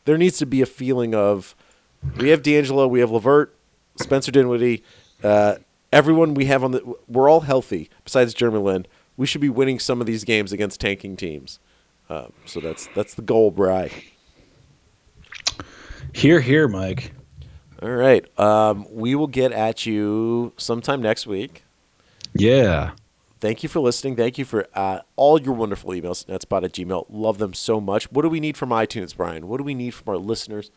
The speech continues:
Speaker 1: from iTunes?
Speaker 2: Um, they know what we need, and they gotta stop hol-, <laughs> they gotta stop holding out on us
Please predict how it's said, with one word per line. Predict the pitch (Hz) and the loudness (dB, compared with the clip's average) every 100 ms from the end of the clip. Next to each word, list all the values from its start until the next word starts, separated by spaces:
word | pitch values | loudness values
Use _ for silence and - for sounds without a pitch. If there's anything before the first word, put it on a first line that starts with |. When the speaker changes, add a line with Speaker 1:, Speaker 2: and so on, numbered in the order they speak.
| _ _ | _ _
Speaker 1:
from | 127 110 | -10 -10
iTunes? | 80 113 - 107 60 - - _ _ _ _ _ _ _ 127 | -6 -6 -6 -10 -14 -18 -18 _ _ _ _ _ _ _ 0
Speaker 2:
Um, | 117 107 104 104 104 | 2 4 2 0 0
they | 107 131 | 2 4
know | 113 | 4
what | 95 92 | 4 0
we | 87 | -2
need, | 80 78 - - | -4 -6 -4 0
and | 104 | 4
they | |
gotta | 104 107 | 4 4
stop | - 107 | 4 2
hol-, | - 127 - | 4 2 4
<laughs> | |
they | 120 120 | 2 4
gotta | 120 | 4
stop | 117 135 117 | 2 2 2
holding | - 120 107 104 | 2 2 4 4
out | 110 98 | 4 2
on | 95 85 | 2 0
us | 80 - | -4 -8